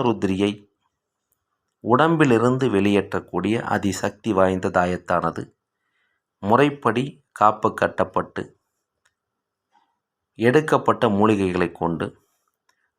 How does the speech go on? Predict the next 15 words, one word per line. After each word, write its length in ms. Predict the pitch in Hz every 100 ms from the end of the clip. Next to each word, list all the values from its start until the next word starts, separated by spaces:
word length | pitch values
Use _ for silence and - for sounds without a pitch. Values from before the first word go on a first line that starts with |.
| -
முறையாக 640 | 107 131 143 135 127 131
மந்திரங்கள் 680 | 101 101 110 117 110 104 90
ஓதி 260 | 87 92 98
ஜபம் 400 | 92 87 98 92
செய்து 340 | 92 85 - 117 - _ _ -
தாயத்தாக 760 | 123 143 139 - 107 104 -
தயார் 380 | - 101 104 104
செய்து 240 | 101 95 98
நாம் 220 | 87 80
வைத்திருக்கின்றோம். 760 | 87 - 87 - 87 82 101 - _ _ _ _ _ _ _ _ _ _ _ _ -
தேவைப்படக்கூடிய 800 | 131 156 151 127 117 - 104 95
நபர்கள், 460 | 82 85 87 92 95 _ _ _ _ _ _ _ _ _ -
குறிப்பாக 560 | 131 139 131 110 107 131
நீங்கள் 480 | 101 110 117 110 -
பழகிய 460 | 113 123 143 147